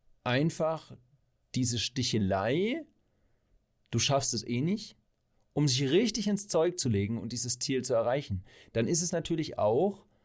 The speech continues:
Aufgabe des Trainers, diesen Knopf zu finden und diesen Knopf dann immer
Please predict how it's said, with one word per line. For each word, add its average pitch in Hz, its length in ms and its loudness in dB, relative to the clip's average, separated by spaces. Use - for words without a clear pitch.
Aufgabe 139 460 0
des 123 180 -2
Trainers, 123 760 -2
diesen 170 280 -2
Knopf 143 360 -2
zu - 200 0
finden 120 720 -2
und 131 160 0
diesen 165 220 0
Knopf 147 360 -4
dann 123 160 0
immer 110 260 0